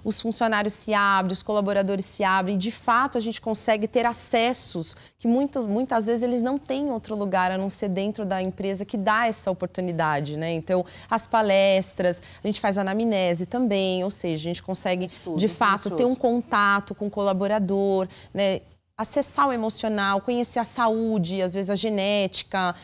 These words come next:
Speaker 1: né, o histórico familiar. Então, conhecê-lo como, né, como um fato pra poder, de fato, trazer aí uma opção de tratamento.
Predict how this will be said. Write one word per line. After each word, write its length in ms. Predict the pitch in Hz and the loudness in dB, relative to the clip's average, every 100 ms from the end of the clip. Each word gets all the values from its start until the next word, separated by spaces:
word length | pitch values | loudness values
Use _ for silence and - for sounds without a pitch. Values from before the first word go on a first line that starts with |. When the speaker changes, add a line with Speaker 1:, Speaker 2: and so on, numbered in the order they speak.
| - | -8
Speaker 1:
né, 100 | 196 | 0
o 60 | 208 | 0
histórico 640 | 202 - 226 247 233 - | 0 0 4 4 2 -2
familiar. 680 | 214 - 202 214 196 190 190 | -6 -4 -2 2 2 4 2
Então, 200 | 185 190 | 0 -2
conhecê-lo 720 | 233 277 277 262 - 302 403 349 | -2 0 0 0 0 0 2 0
como, 540 | 285 240 214 170 175 - | 0 0 -2 -2 -4 -4
né, 200 | 208 220 | -2 -2
como 200 | 208 202 | -2 -4
um 40 | |
fato 440 | 196 214 202 254 | -2 2 2 2
pra 160 | 294 247 | -4 -2
poder, 260 | 277 240 247 | 0 2 0
de 100 | 254 | -2
fato, 380 | - 240 247 | 0 0 -2
trazer 400 | 254 254 226 226 | -4 -2 -2 -2
aí 240 | 233 226 226 | -2 -2 -2
uma 140 | 226 | -2
opção 480 | 233 - - 247 277 | -2 -4 -4 -2 0
de 100 | 262 | -2
tratamento. 800 | - 202 196 185 151 139 - | -4 -4 -4 -2 -4 -6 -10